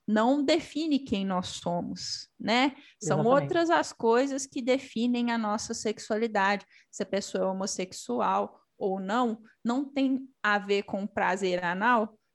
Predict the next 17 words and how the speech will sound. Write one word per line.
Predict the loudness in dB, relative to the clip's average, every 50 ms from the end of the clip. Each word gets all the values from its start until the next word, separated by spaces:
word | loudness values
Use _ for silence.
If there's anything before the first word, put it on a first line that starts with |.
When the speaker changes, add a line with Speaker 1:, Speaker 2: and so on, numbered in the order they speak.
| _ -2
Speaker 1:
até | -2 -2 0 0 0 0
porque | 0 0 -2 -2 -2 -2 -2 -2 -2 -2 -2 -4 -2
existem | -2 -2 0 0 0 -2 -2 -2 -4 -6 -6 -6 -4
casais, | -2 0 0 0 0 0 0 -2 -2 0 0 0 -2 -2 -4 -6 -10 -12 -14 -10 _ -4
é, | -2 -2 0 0 -2
homossexuais | -2 -4 -4 -6 -6 -6 -6 -6 -6 -6 -8 -6 -4 -2 -2 -2 -2 -4 -6 -10 _ _
que | -6 -6
sequer | -4 -4 -6 -2 0 2 4 4 4 2 0
fazem | -2 -2 0 2 2 2 0 -2 -4 -4 -6
essa | -6 -6 -8 -8
prática. | -8 _ -4 -4 -2 -4 -4 -6 -10 -16 -18 -18 -20 _ _ -8
Então, | -8 -6 -6 -8 -10 -6 -2 0 2 2 2 2 0 -2 -4 -6 -8 0
definir | 4 6 6 6 4 2 2 2 4 4 4 4 4
apenas | 4 2 2 0 0 2 2 2 0 -2 -4 -6
por | -4 -4 -4 -4 0
causa | 2 2 4 4 4 4 2
disso | 2 2 0 -2 -2 -2 -4 -6 -8